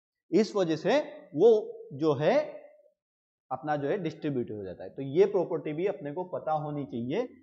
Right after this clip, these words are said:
ये property भी जो है अपने काम आती है, Red से कर देते हैं, ये वाली चीज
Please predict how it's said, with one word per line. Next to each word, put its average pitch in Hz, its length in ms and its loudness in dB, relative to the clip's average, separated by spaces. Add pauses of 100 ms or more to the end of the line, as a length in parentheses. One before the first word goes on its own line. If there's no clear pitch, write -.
(160)
ये 165 140 2
property 143 460 -4
भी 143 140 -2
जो 127 140 -4
है 131 120 -2
अपने 147 360 -4 (220)
काम 127 340 -2 (160)
आती 110 460 -10
है, 107 180 -14 (220)
Red 131 260 -4
से 120 160 -12
कर 92 180 -14
देते 90 260 -16
हैं, 151 100 -10
ये 131 120 -8
वाली 107 200 -6
चीज 110 280 -16